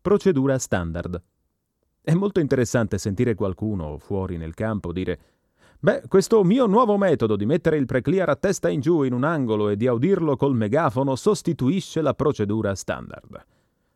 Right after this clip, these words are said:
<laughs> Credetemi, se mai ci fosse un modo di aumentare l'efficacia dei procedimenti facendo stare il pre-clear a testa in giù in un angolo e audendolo col megafono,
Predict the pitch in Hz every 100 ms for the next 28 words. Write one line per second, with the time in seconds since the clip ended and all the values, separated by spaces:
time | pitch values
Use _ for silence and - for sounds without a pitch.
0 | _ _ - 117 117 - 113 104 98 107
1 | 135 143 - - - 135 107 139 185 170
2 | 156 147 185 - 180 175 127 80 78 76
3 | 78 78 80 78 147 180 151 - 120 175
4 | 170 147 135 131 127 123 107 82 80 92
5 | 113 - 190 165 - 190 185 135 139 135
6 | 190 170 117 - 202 - 196 185 143 90
7 | 92 147 147 80 82 80 - - - 135
8 | 139 117 170 190 143 113 170 143 101 101
9 | 147 135 165 -